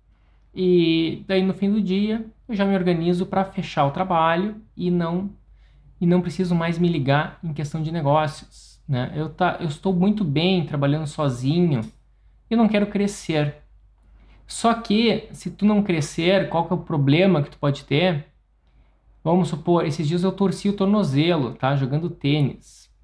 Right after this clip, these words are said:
Eu não sou nenhum Nadal, nenhum Federer, mas eu gosto de jogar, né? Não jogo tão bem, mas eu adoro jogar. Eu torci meu tornozelo, que na verdade eu torci jogando bola com o meu, com o meu filho, que eu,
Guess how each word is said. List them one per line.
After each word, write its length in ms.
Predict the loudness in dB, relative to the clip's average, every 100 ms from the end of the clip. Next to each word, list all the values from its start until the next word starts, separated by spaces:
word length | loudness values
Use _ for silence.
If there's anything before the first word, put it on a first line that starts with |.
| -4
Eu 120 | -2
não 180 | 0 -2
sou 220 | -4 -2
nenhum 420 | 0 0 2 2
Nadal, 480 | 2 2 4 4 4
nenhum 520 | 0 -2 -2 -2 -4
Federer, 640 | -2 0 0 0 -2 -6 -14 _ _ _ _ _ -12
mas 280 | -2 0 2
eu 100 | 2
gosto 340 | 2 2 2 -2
de 60 |
jogar, 280 | 0 2 0
né? 220 | -2 -4 -8 -2
Não 180 | 0
jogo 180 | 2 -2
tão 200 | -4 -2
bem, 160 | 0 -2
mas 160 | -2
eu 80 | -2
adoro 360 | -2 0 2 2
jogar. 480 | -2 -2 -4 -6 _ _ _ _
Eu 120 | -2 -2
torci 360 | -2 -4 -4
meu 120 | -4
tornozelo, 360 | -4 -2 0 -2
que 140 | -2
na 60 | -2
verdade 260 | 2 0 0
eu 60 |
torci 340 | 0 -2 0 0
jogando 320 | 2 0 0
bola 400 | 2 2 2 0
com 220 | -2 0
o 40 |
meu, 440 | 0 2 0 0 -6
com 100 | -4
o 20 |
meu 100 | -4
filho, 340 | -4 -2 0 0
que 80 |
eu, 100 | -4